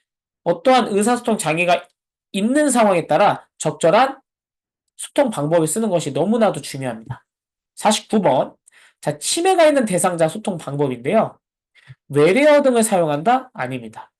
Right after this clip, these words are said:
되도록이면 대상자가 이해할 수 있는 쉬운 표현과 짧은 문장을 써야 되고요. 이 번. 시간, 장소, 사람 등을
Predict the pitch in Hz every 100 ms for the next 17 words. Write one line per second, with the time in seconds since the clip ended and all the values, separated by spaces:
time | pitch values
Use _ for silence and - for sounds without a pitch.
0 | _ _ - 156 220 214 170 185 139 135
1 | - 139 190 185 185 170 - 165 190 185
2 | 170 165 165 - 254 262 247 226 254 233
3 | 151 131 180 254 - _ _ - 254 254
4 | 214 139 127 156 175 - 127 117 110 107
5 | 147 240 _ _ _ _ _ _ - 240
6 | 202 120 - _ _ _ _ _ _ -
7 | - 277 262 277 294 - _ - - 170
8 | 185 233 233 - 269 233 202 226 180